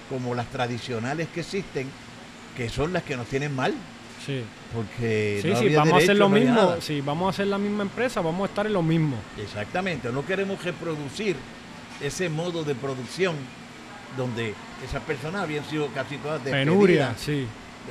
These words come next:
Speaker 1: de, de unos telares, eh,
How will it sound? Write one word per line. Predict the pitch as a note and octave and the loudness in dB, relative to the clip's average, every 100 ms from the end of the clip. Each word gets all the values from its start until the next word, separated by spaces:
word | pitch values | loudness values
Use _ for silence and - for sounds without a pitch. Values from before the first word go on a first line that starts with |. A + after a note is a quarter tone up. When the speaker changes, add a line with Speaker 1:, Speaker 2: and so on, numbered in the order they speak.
| A2+ A#2 | -12 -6
Speaker 1:
de, | A2+ | -4
de | A2+ | -2
unos | D3 | -4
telares, | - C#3 D3 - B2 - - - - - - - - | -2 0 2 0 -2 -6 -12 -14 -16 -16 -16 -14 -8
eh, | A2 G2+ G2 | -6 -4 -6